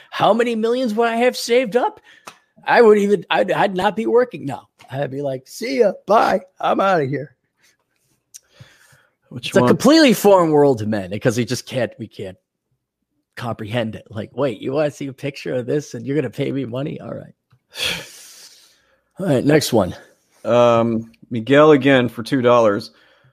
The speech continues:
Speaker 2: "Woke marketing banner, make men great again, finally." Was that
Speaker 1: Uh, I don't know. Is that a
Speaker 2: Hmm.
Speaker 1: banner?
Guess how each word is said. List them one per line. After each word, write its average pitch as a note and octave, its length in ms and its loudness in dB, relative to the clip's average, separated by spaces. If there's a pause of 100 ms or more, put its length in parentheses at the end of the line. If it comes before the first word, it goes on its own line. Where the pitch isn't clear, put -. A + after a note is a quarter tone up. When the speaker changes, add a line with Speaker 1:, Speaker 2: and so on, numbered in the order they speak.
(300)
Speaker 2:
"Woke D3 640 2
marketing B2+ 600 -6
banner, A#2+ 600 -6
make A#2+ 460 -6
men B2+ 340 -4
great A#2+ 380 -2
again, A2 460 -6
finally." A2+ 880 -6 (680)
Was A2+ 240 -10
that B2 200 2
Speaker 1:
Uh, - 180 -20 (380)
I G2+ 120 -14
don't G#2+ 140 -10
know. F#2+ 300 -10 (720)
Is F#2+ 100 -12
that F#2+ 140 -4
a F#2+ 40 -4
Speaker 2:
Hmm. F#2 40 -8
Speaker 1:
banner? G#2+ 480 -6